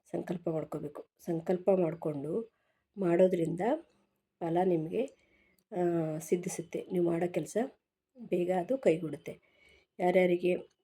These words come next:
ಪದೇ ಪದೇ ಕಾಯಿಲೆ ಬಿಟ್ಟಿರ್ತೀರ, ಹುಷಾರು ತಪ್ತಿರ್ತೀರ, ಅವರೆಲ್ಲ ಐದು ಅಮಾವಾಸ್ಯೆ ದಿವಸ ನಿಮ್ಮ ಮನೆ ಹತ್ರ ನಿಯರೆಸ್ಟ್ ಯಾವ ದೇವಸ್ಥಾನ ಇದೆ,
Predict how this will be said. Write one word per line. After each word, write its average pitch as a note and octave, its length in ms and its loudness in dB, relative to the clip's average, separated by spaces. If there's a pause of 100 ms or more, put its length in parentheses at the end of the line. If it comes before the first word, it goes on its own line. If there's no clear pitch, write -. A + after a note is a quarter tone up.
(180)
ಪದೇ F3 380 0
ಪದೇ F3 200 2
ಕಾಯಿಲೆ E3+ 260 0
ಬಿಟ್ಟಿರ್ತೀರ, E3+ 420 -2
ಹುಷಾರು E3 320 -4
ತಪ್ತಿರ್ತೀರ, E3+ 480 -10 (380)
ಅವರೆಲ್ಲ E3 280 -4 (760)
ಐದು G#3+ 420 4
ಅಮಾವಾಸ್ಯೆ F3+ 480 4
ದಿವಸ E3 180 -4 (340)
ನಿಮ್ಮ F#3+ 280 4
ಮನೆ F#3 240 6
ಹತ್ರ F3 180 -6 (840)
ನಿಯರೆಸ್ಟ್ F3+ 500 4 (540)
ಯಾವ F3+ 180 4
ದೇವಸ್ಥಾನ E3 500 2
ಇದೆ, E3 260 -4